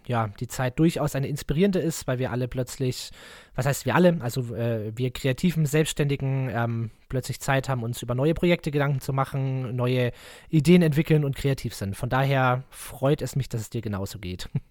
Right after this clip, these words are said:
Falk, ich hab mir gedacht, wir starten mi-, mit dem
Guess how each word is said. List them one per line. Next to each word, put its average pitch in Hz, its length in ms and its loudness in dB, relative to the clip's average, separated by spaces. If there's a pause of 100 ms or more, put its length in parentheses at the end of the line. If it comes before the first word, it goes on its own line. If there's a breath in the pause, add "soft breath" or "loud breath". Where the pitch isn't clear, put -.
(1600 loud breath)
Falk, 196 300 8 (340)
ich 196 120 2
hab 233 120 6
mir 220 80 4
gedacht, 190 360 2
wir 180 360 6
starten 180 600 0
mi-, 165 220 4
mit 160 320 0
dem 160 680 2